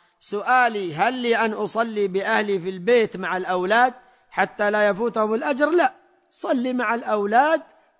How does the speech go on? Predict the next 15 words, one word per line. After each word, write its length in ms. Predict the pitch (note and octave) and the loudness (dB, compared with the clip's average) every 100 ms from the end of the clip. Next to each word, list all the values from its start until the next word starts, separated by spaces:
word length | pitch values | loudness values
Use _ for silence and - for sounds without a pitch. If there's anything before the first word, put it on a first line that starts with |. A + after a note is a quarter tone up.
| _ | _
في 100 | E4 | -4
المسجد 540 | F4 E4+ G#3 C#4 B3+ | 0 0 0 -4 -4
الذي 380 | C4 B3+ A#3+ A#3+ | -2 0 2 2
عندك. 600 | G#3 A#3 G3+ G3+ - - _ _ _ _ _ _ _ _ - | 2 2 2 0 -2 -12 _ _ _ _ _ _ _ _ -10
إذا 260 | D3+ F#3+ | -4 -2
فاتك 460 | F#3+ C4 C4 A#3+ A3+ | 4 6 6 2 0
مسجد 500 | A3 A#3+ F3+ A#3 G#3+ | 0 -2 -4 -4 0
النبي 440 | A3 A3 B3+ A#3 | 0 2 0 0
صلى 320 | A3 B3 A#3 A#3 | -4 -4 -2 -2
الله 380 | A#3 A#3+ A3 | 4 4 4
عليه 360 | G3+ A#3 B3+ G#3+ | 2 0 2 2
وسلم 760 | G#3 G3+ B3+ B3 G#3 G#3+ C4 B3 - _ _ - | 0 -2 -2 -2 2 4 4 2 -12 _ _ -4
فصل 600 | - B3 E4 D4 B3+ A#3+ | -2 2 4 4 2 2
مع 240 | A#3+ G3+ | 2 4
الجماعة 1000 | A3 F#3+ G#3+ G3+ G3+ A#3+ B3 A#3 C4+ | 2 0 0 2 0 2 0 0 0